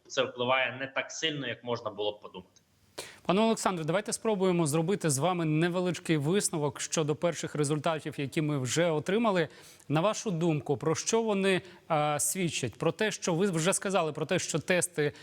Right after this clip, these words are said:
Speaker 2: а, склали, стали складнішими, чи говорить це про те, що, а, рівень у наших випускників знизився? Чи навпаки, це пов'язано листе-, лише з тим, що, е,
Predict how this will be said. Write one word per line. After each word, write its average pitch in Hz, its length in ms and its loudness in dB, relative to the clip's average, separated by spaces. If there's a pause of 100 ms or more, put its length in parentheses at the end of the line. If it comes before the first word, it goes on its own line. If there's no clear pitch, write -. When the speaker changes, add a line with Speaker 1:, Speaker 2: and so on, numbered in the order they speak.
(160)
Speaker 2:
а, 139 160 2
склали, 175 540 0
стали 175 320 0
складнішими, 175 720 0
чи 165 140 0
говорить 196 460 0
це 208 140 0
про 170 200 -2
те, 220 200 0
що, 190 400 0 (440)
а, 156 340 2 (140)
рівень 185 720 0 (140)
у 175 200 0
наших 190 500 0
випускників 175 720 0 (500)
знизився? 170 640 0
Чи - 180 0
навпаки, 175 500 -2
це 202 160 -2
пов'язано 180 560 -2
листе-, 175 480 0
лише 170 300 2
з - 80 2
тим, 226 240 -4
що, 180 420 0 (360)
е, 151 200 0